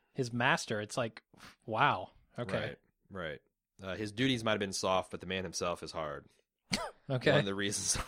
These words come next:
Speaker 2: <laughs> I like this so
Speaker 1: <laughs>
Speaker 2: much.
Speaker 1: Oh,
Speaker 2: Um,
Speaker 1: God.
Speaker 2: let's move on to Locke being Night, Night Watch Ninja.
Speaker 1: Yeah.
Speaker 2: Sneaks on into Craster's Keep,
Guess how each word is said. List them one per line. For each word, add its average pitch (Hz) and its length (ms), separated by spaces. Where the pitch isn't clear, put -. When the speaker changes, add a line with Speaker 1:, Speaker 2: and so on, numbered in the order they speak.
Speaker 2:
<laughs> - 140
I 220 60
like 208 120
this 233 260
so 214 280
Speaker 1:
<laughs> - 20
Speaker 2:
much. 143 340
Speaker 1:
Oh, 143 80
Speaker 2:
Um, 147 180
Speaker 1:
God. 123 400
Speaker 2:
let's 190 220
move 202 180
on 175 200
to 156 180
Locke 147 360
being 131 240
Night, 123 220
Night 123 240
Watch 123 240
Ninja. 113 440
Speaker 1:
Yeah. 147 220
Speaker 2:
Sneaks 143 400
on 131 160
into 127 180
Craster's 120 500
Keep, 196 440